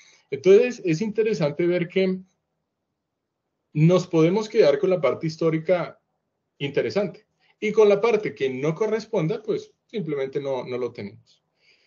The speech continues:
Entonces, bueno, yo aquí tengo el, el libro de Enoch. Si a alguien le interesa, yo se los puedo pasar. Listo, Frank. Entonces, eh, bueno,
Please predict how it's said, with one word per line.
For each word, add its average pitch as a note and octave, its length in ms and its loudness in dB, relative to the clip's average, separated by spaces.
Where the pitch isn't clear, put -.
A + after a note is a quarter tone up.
Entonces, C3+ 640 -2
bueno, B2 220 0
yo D#3 200 4
aquí F#3 200 0
tengo G3+ 360 4
el, F3 240 -2
el C3+ 140 -2
libro C3+ 260 -4
de D#3+ 100 0
Enoch. F3 360 -4
Si B2 300 -14
a A2 60 -10
alguien C3 220 -8
le E3 60 -2
interesa, E3 460 -4
yo A#2+ 240 -6
se B2+ 100 -18
los D3 160 -14
puedo A#2 160 -10
pasar. D3 320 -8
Listo, G3+ 300 2
Frank. D#3 260 2
Entonces, D#3 760 0
eh, B2 440 -2
bueno, C#3 340 -4